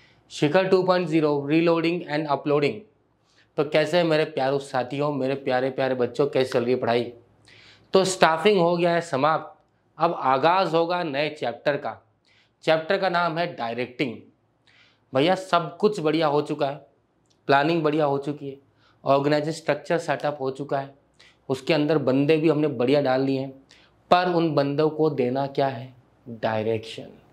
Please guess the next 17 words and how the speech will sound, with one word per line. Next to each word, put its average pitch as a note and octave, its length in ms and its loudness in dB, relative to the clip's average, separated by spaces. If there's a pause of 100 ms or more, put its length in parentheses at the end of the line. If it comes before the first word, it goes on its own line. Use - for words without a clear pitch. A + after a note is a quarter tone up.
(1300)
उन E3 200 6
बंदों E3 340 6
को F#3 180 4
सही E3 380 4
दिशा E3+ 340 2
दिखानी D3 460 0
है। C#3 140 -2 (960)
इंसान G3 500 4
चलते G3 480 2
चलते G3+ 340 2
भटक D3 300 0
जाता A#2 320 -4
है, - 140 -20 (800)
दिशाहीन F3+ 640 2
हो F3+ 140 2
जाती B2+ 360 -4
है। A2 120 -14